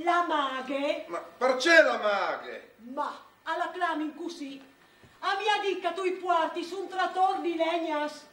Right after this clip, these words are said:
Speaker 1: che son restas cence. No robe tan grosse, sclapare sottile. Andà tu.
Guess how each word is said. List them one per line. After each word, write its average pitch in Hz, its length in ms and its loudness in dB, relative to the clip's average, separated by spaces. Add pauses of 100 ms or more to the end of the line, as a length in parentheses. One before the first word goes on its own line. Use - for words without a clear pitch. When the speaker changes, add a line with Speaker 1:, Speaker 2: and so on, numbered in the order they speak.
Speaker 1:
che - 120 -4
son 381 300 -4
restas 359 520 -2
cence. 302 720 -2 (580)
No 359 420 6
robe 339 380 6
tan 285 240 -2
grosse, 240 640 -8 (240)
sclapare 339 640 0
sottile. 330 720 -4 (540)
Andà 302 540 2
tu. 403 300 -4